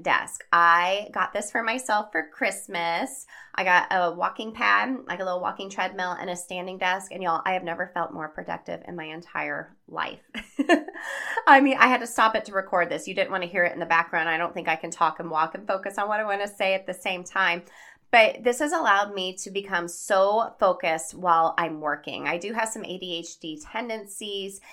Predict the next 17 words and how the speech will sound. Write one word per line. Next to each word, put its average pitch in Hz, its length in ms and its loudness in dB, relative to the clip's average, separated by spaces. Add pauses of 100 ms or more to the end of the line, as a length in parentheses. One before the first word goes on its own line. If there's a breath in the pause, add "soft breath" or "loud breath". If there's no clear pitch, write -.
(200 loud breath)
and 196 300 2
this 202 280 -4
has 208 160 -6
allowed 180 320 6
me 180 140 -4
to 170 80 -6
stay 170 240 -4
so 175 200 -4
much 175 200 -6
more 165 200 -4
focused 247 380 0
while 190 140 0
getting 170 440 -6
movement 220 480 -4
in 202 220 -4
that 175 220 -4
doesn't 185 400 -2